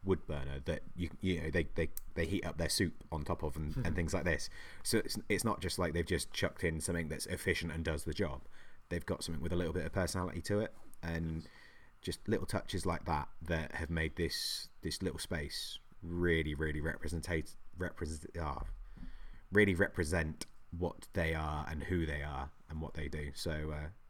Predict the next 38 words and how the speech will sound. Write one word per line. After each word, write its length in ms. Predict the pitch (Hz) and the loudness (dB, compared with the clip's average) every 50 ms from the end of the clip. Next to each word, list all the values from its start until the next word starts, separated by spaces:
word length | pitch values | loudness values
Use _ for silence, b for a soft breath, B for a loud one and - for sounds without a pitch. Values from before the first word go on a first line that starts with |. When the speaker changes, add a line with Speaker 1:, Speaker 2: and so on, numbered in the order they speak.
| b b b b b b b b b - - | b b b b b b b b b -10 -6
Speaker 1:
yeah, 160 | - 73 73 73 | -4 -4 -2 2
those 180 | 87 92 - | 2 2 4
guys 180 | - 101 87 80 | 4 2 2 2
are 40 | 82 | 0
spiffing. 320 | - - 82 78 - 78 | 2 2 2 2 2 2
If 120 | 82 82 80 | 0 2 0
you 60 | 87 | 0
check 220 | - - 104 - | 4 4 4 4
'em 60 | 90 85 | 4 2
out 140 | 82 80 - | 2 2 0
on, 320 | - 82 80 80 78 78 - - - - | 0 0 0 0 0 -2 -4 -8 -8 -2
on 120 | 87 87 82 | 0 2 2
Instagram, 460 | 82 76 - - - 80 76 76 73 | 2 0 -2 -2 -2 -2 -2 -2 -2
they 120 | 76 76 76 | -2 -4 -4
put 220 | - - - - | -4 -4 -4 -4
some 180 | - - 80 78 | -4 -4 -4 -2
really, 220 | 78 78 73 71 | 0 -2 -2 -2
really 200 | 73 76 73 76 | -2 -2 -2 -2
nice 200 | 73 73 73 71 | -2 -2 -4 -4
stuff 260 | - - 82 76 - 71 | -4 -4 -4 -4 -4 -6
up 140 | 67 - | -6 -6
on 140 | 76 73 73 | -4 -4 -4
there, 160 | 73 69 69 - - - - - | -4 -6 -6 -8 -10 -16 -12 -8
and, 320 | 80 76 73 73 71 73 73 | -6 -6 -4 -4 -4 -4 -4
um, 220 | 73 73 71 69 67 - B B B B B B B B B - | -4 -4 -6 -8 -10 -12 B B B B B B B B B -2
and 80 | 90 85 | 0 0
they 60 | 82 | 2
both 360 | 85 82 80 - - - - - - - - - - - | 4 2 2 0 -2 -14 -16 -16 -16 -16 -16 -16 -6 0
add 160 | - 87 85 - - | 2 2 2 0 0
their 180 | - 82 78 - | -2 0 0 -2
personality 840 | - - 85 78 - - 90 82 78 78 73 - - 71 67 67 - - | -2 0 0 0 0 0 -2 -2 -2 -2 -4 -4 -6 -6 -6 -8 -10 -10
to 80 | - 87 | -6 -4
their 140 | 76 71 71 | -2 -2 -2
brand. 340 | 73 73 73 69 65 64 - - - | -2 -2 -4 -4 -4 -8 -10 -12 -12
So 120 | - - 76 | -8 -6 -6
I 800 | 73 67 - - - - - - - - - - - - - - | -6 -6 -8 -10 -12 -14 -14 -14 -14 -14 -14 -14 -14 -16 -14 -10
think 140 | - 85 76 | -8 -8 -6
they're 300 | 78 78 78 76 78 73 | -4 -4 -2 -2 -2 -4